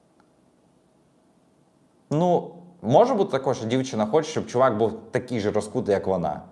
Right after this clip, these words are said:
Чи, може, більш розкутий, чи-, чим вона. Це також привід. Не трахнути її, хоча можливість така була,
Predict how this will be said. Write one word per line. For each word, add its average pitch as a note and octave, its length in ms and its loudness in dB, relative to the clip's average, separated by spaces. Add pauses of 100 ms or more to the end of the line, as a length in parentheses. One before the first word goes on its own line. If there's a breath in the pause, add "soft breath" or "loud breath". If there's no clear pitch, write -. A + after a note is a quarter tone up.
(100)
Чи, - 100 -4
може, G#2+ 240 2
більш G#2 300 -2
розкутий, E2+ 440 -4
чи-, - 400 -10
чим E2+ 180 -10
вона. D#2 340 -6 (220)
Це - 120 -10
також F#3+ 340 -2
привід. D#2+ 420 -6 (720 soft breath)
Не A#2+ 140 2
трахнути C3+ 600 4
її, A#2+ 140 2
хоча A#2+ 260 -2
можливість A2 440 0
така G#2 200 2
була, C#3 480 2